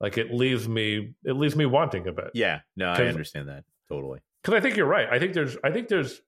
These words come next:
Speaker 1: like, a more straightforward Agatha Christie a-, adaptation, or what I think a straightforward <laughs> a-, Agatha Christie adaptation would be. I totally think there's room for that.
Speaker 2: Yeah.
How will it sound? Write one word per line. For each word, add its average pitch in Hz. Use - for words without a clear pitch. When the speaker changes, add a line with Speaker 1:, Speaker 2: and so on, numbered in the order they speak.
Speaker 1:
like, 123
a 110
more 131
straightforward 127
Agatha 113
Christie 120
a-, 117
adaptation, 117
or 98
what 101
I 101
think 110
a 120
straightforward 117
<laughs> -
a-, -
Agatha 120
Christie 123
adaptation 117
would 107
be. 104
I -
totally 143
think 98
there's 92
room 175
for 92
that. 90
Speaker 2:
Yeah. 117